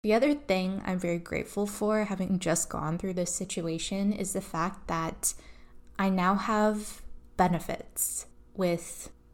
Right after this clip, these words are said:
my job, and I am super thankful <laughs> for that, having not had benefits for a number of years because of just the precariousness of the industry that I work in.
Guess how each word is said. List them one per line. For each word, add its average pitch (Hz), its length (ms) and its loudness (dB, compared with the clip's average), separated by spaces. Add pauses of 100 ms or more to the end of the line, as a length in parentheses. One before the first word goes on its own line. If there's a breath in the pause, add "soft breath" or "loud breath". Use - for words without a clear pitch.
my 190 160 4
job, - 480 0 (140)
and 170 420 2 (520)
I 196 80 0
am 175 580 0 (320)
super 262 380 4
thankful 175 440 4
<laughs> - 20 -4
for 202 320 4
that, 175 360 2
having 190 440 4
not 180 200 0
had 185 240 0
benefits - 640 -2 (360 loud breath)
for - 180 2
a 190 60 4
number 180 360 4
of 175 140 -2
years 170 380 2
because 170 480 0
of 170 240 0
just 175 300 0
the 180 80 -2
precariousness 185 1160 2
of 185 140 -6
the - 80 -12
industry 180 540 0
that 202 120 0
I 208 120 2
work 208 240 0
in. 220 280 2